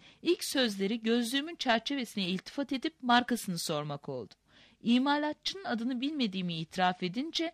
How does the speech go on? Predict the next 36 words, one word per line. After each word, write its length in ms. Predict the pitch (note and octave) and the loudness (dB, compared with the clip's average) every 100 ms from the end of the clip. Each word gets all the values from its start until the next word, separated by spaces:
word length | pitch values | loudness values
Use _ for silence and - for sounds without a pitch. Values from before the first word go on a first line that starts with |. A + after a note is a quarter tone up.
| - _ | -10 _
sanırım 440 | - D#4 C#4+ C#4+ | -4 0 0 0
gözünden 580 | A#3 G#3+ G3 G3 F3 E3 | 0 0 0 0 0 -2
düştüm. 340 | C#3 - D#3+ - _ - - | -6 -8 -8 -14 _ -20 -4
Sapındaki 540 | - C4 D4+ E4 G4+ | -2 0 0 -2 -2
markayı 460 | F4+ D#4 A#3 B3 F#3+ | 0 0 0 -2 -2
okumak 360 | F#3+ A3+ B3+ | -2 -4 -6
için 240 | - - F#3 | -4 -4 0
gözlüğümü 460 | F#3 F#3+ G3+ A#3+ | 0 0 0 -2
çıkarıp 480 | A#3 - A3 B3 - | -2 -2 0 -2 -2
da 100 | C#3+ | -6
gözlüksüz 720 | C#3 F3+ A3 G#3+ - - D#4 - | -2 2 2 2 -6 -8 -6 -6
okuyamadığımı 680 | G3 A#3+ C#4+ A3+ F3 D#3+ | -4 0 0 0 -2 -8
fark 360 | D#3+ G#3+ A3 - | -2 2 2 0
edince 460 | D#3+ D3 C#3+ G#3+ C4 - _ | -6 -6 -2 -2 -2 -10 _
işler 420 | B3 - A3 G#3 | -6 0 0 2
daha 200 | G3+ F3 | 2 2
da 80 | D3+ | 0
sarpa 400 | - D3 C#3+ C#3 | -2 -2 -2 -6
sardı. 360 | - C3+ A#2+ - _ - - _ | -4 -4 -4 -10 _ -20 -20 _
Öbür 340 | - A#3+ G#4+ F4+ | 0 4 2 4
gözlüğüm 540 | D4 B3+ F#3+ G3+ A#3+ | 2 2 0 -2 -2
şu 160 | - D#4+ | 0 2
anda 260 | E4 A#3+ | 2 2
evde 300 | F3+ F#3 F#3 | 2 0 2
olduğuna 440 | B3+ G#3+ E3+ D#3 D3 | 4 4 0 -4 -6
göre 420 | C#3 C3+ D3+ A3+ - - - | -4 -4 -2 -4 -8 -10 4
Marvin'e 460 | C#4 F#4 F4+ C4 | 6 6 4 -2
istediği 560 | A3+ G#3 - A3 B3 G3 | -2 -4 -6 -4 -2 -2
basit 380 | G#3 - - C4 | -4 -6 -8 -4
bilgiyi 400 | A#3 G3+ G#3 F#3 | -4 -2 -2 2
vermeme 440 | F#3+ F3 F3 E3+ | 4 4 0 -2
imkan 420 | E3+ - G#3 G3 | -4 -2 0 0
olmadığını 600 | - C4 D4 A3 F3+ E3+ | 2 2 2 0 0 0
anlamam 540 | D3 E3 D#3 E3+ A#3+ - | 2 2 0 -2 -4 -6
uzun 280 | B3+ A#3 C#4+ | -8 -6 -6
sürmedi. 540 | - E4+ D#4 G3 - | -2 -2 0 -2 -4